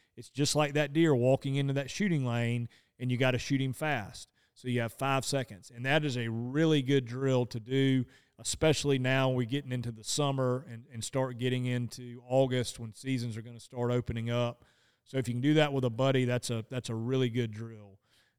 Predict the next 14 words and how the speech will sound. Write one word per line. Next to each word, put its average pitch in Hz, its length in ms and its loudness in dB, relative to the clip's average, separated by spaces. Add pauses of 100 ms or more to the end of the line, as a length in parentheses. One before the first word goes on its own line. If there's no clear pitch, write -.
(120)
Um, 127 220 0
I 123 60 0
said 147 240 0
something 131 260 -2
earlier, 143 480 4
effective 139 960 -4 (100)
range. 160 880 -2 (680)
<clears throat> 156 360 -6
I 147 180 2
feel 180 340 2
like 151 340 0
your 156 420 2
effective 151 640 -4
range 117 880 -4